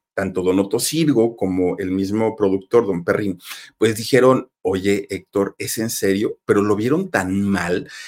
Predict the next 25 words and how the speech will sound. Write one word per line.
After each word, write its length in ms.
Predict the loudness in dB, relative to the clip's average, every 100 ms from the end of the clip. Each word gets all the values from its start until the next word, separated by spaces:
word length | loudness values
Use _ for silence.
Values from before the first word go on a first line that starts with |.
| -6
estaba 320 | -4 2 4
don 240 | 6 6 4
Héctor 480 | 0 4 4 4 -4 _
pálido, 800 | -6 -4 0 0 0 6 6 6 4
estaba 340 | 0 2 4
muy, 340 | 4 6 6
muy, 240 | 6 6 6
muy 240 | 2 0
mal. 320 | 2 2 0 -6 -20 -16 0
Lo 180 | 2
vieron 380 | 2 2 2 0
tan, 280 | 0 0 2
tan, 240 | 2 2
tan 200 | 0 -2
mal 220 | 0 0 -2
que 100 | -4
le 100 | -4
dijeron, 360 | 0 0 2
"Oye, 220 | 0 -2 -2
te 100 | -4
vamos 300 | -2 -2 -6
a 80 |
pedir 240 | -6 -6 -4
un 100 | -6
favor 420 | -4 0 -2